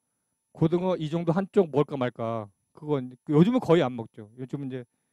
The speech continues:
더, 너무 예민해져가지고. 근데 한 개, 한 가지, 예, 저는 고등어 먹으면 삼십, 삼십, 삼십 분 이내로 두들겨 올라와요. 예, 예. 그러니까 그, 그, 근데 이제 한 가지 나쁜 건 뭐냐면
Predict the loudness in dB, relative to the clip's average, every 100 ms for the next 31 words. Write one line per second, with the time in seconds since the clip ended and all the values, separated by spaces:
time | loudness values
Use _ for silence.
0 | _ -2 6 6 6 4 0 0 -2 -2
1 | -2 -2 0 0 -2 -2 2 4 6 4
2 | 0 -4 _ _ _ _ _ _ _ _
3 | _ _ _ _ _ _ _ _ _ _
4 | _ _ _ -8 -6 -2 -2 0 0 -2
5 | -4 -4 -6 -8 _ _ -6 -4 -4 -6
6 | -6 -4 -6 -6 -6 -4 -6 -8 -6 -8
7 | -8 -6 -4 -4 -6 -10 -14 -18 -20 _
8 | _ _ _ _ _ _ _ -8 -6 -6
9 | -8 -12 -14 -18 _ _ -14 -14 -14 -20
10 | -20 -20 _ _ _ _ _ _ 4 8
11 | 8 6 4 0 -4 _ _ _ -8 -6
12 | -6 -6 -2 -4 -6 _ -8 0 4 4
13 | 2 0 -2 -2 -2 -4 -4 -4 -4 -6